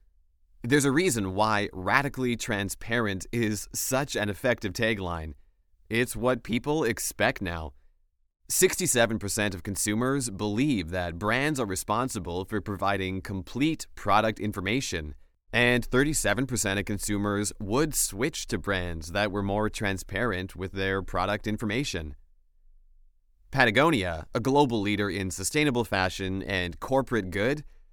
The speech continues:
has also taken the extra step in brand transparency with their footprint mapping feature on every product page. When you click on an item, you'll get information on where it's made, with links to find more information about the factory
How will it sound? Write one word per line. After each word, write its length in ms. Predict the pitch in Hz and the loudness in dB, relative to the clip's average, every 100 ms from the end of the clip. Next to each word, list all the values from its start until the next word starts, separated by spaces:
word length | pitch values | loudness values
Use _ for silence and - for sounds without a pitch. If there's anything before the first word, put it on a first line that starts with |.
| - | -12
has 180 | - 131 | -4 0
also 240 | 151 160 139 | 2 2 0
taken 380 | 117 104 110 | 2 2 0
the 120 | 95 98 | 0 0
extra 300 | 95 - 92 | 0 -4 -6
step 380 | - 104 101 | 0 2 2
in 240 | - 92 87 | -2 -6 -4
brand 360 | 101 110 110 | -2 0 0
transparency 920 | 101 95 87 - 139 151 120 - 80 80 - - - | 0 -4 -4 -4 -2 0 -2 -6 -8 -10 -14 -20 -14
with 200 | - 104 | -8 -4
their 240 | 101 98 92 | 0 0 0
footprint 580 | - 175 - - 143 | 0 -2 0 0 2
mapping 340 | 107 101 101 92 | 2 0 0 -4
feature 520 | - 107 - 123 123 | -4 -4 -2 -2 -2
on 220 | 104 98 - | -2 -2 -2
every 380 | 110 110 123 135 | 0 0 0 -2
product 420 | 113 104 104 92 | 0 2 2 0
page. 460 | 101 104 80 76 - _ _ _ _ _ _ - | -2 -2 -2 -6 -18 _ _ _ _ _ _ -6
When 140 | 101 | -2
you 80 | 113 | -2
click 240 | - 127 | 0 0
on 80 | 135 | 2
an 100 | 131 | 2
item, 380 | 113 131 95 82 | 2 2 0 -2
you'll 140 | 85 101 | -4 -2
get 140 | 104 | 0
information 580 | 110 110 98 110 120 113 | 0 -2 -2 -2 -2 -2
on 340 | 92 87 87 | -2 -2 -4
where 200 | 87 98 | -2 -2
it's 160 | 85 - | -2 -2
made, 420 | 120 139 135 127 - | 0 2 2 0 -2
with 260 | 113 110 | 0 0
links 300 | 104 147 175 | 2 0 0
to 100 | - | -4
find 240 | 110 104 98 | -2 0 0
more 180 | 101 | 0
information 520 | 101 95 92 95 92 92 | 0 -2 -2 -2 -4 -4
about 260 | 87 87 | -2 -2
the 80 | 82 | -2
factory 640 | 85 107 110 113 104 101 | -2 0 0 -2 -2 -2